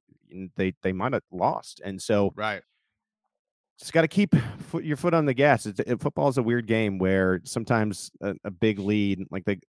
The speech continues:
Speaker 1: in, in the N H L, they, they call it the, the most dangerous lead in hockey, two nothing. Sometimes when you get up early
Speaker 2: It's said in, it's said in worldwide soccer too, Pete. Two nil
Speaker 1: Yeah,
Speaker 2: is what
Speaker 1: two,
Speaker 2: we're looking for.
Speaker 1: two nil. It's, it's dangerous because you, you want, you have this tendency to take the, the, your foot off the gas, and then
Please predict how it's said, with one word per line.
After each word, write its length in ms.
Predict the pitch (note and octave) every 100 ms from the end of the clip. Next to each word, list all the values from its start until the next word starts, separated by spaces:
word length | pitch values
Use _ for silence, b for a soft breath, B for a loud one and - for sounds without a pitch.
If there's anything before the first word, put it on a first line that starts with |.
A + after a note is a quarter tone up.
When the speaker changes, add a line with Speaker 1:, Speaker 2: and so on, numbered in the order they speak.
| _
Speaker 1:
in, 220 | G#2 G2 F#2+
in 100 | G#2
the 140 | G#2+
N 80 | A#2
H 180 | G2+ A2
L, 120 | G2+
they, 180 | F#2+ F2+ -
they 100 | F#2
call 220 | G2+ F#2+
it 100 | E2
the, 280 | F#2+ F2+ E2+
the 60 |
most 200 | F#2 F#2
dangerous 520 | G#2 G2 F#2+ F#2+ - G2+
lead 160 | F#2+
in 60 | F2
hockey, 340 | F#2 F2+ D#2
two 180 | - A2
nothing. 340 | F#2 F#2+ C#2
Sometimes 360 | - B2+ E3+ D3+
when 80 | C3
you 60 |
get 160 | A2 A2+
up 180 | A2 -
early 380 | G2 A2+ G2+ E2
Speaker 2:
It's 120 | D#2
said 160 | F3 D#3
in, 180 | C3 A#2+ A#2
it's 120 | -
said 140 | C#3+
in 120 | B2 A#2
worldwide 380 | B2 A2+ G#2
soccer 320 | - G#2+ G2+ -
too, 160 | G2+
Pete. 240 | - - -
Two 140 | D3
nil 300 | C3 A2+ F2
Speaker 1:
Yeah, 40 | F2+
Speaker 2:
is 80 |
what 80 | G2
Speaker 1:
two, 60 | C#3
Speaker 2:
we're 60 |
looking 100 | G2
for. 80 | -
Speaker 1:
two 120 | D3
nil. 320 | C3+ G#2+ F2+ -
It's, 260 | G#2 - -
it's 140 | A2+ -
dangerous 400 | D3+ G3 F#2+ -
because 300 | G#2 A2 G2
you, 140 | G#2 -
you 120 | G#2+
want, 200 | A2 -
you 80 | A2
have 160 | A#2+
this 180 | A#2 - - _
tendency 440 | D#3 E3+ C#3 A#2+ G#2+
to 180 | G#2 G2
take 260 | A#2+ A2
the, 260 | A2+ G2+ F2+ -
the, 120 | G2+
your 120 | F#2
foot 160 | C3 A2+
off 120 | G2
the 100 | F#2
gas, 360 | A2 B2 G#2
and 100 | G2+
then 260 | G#2 G#2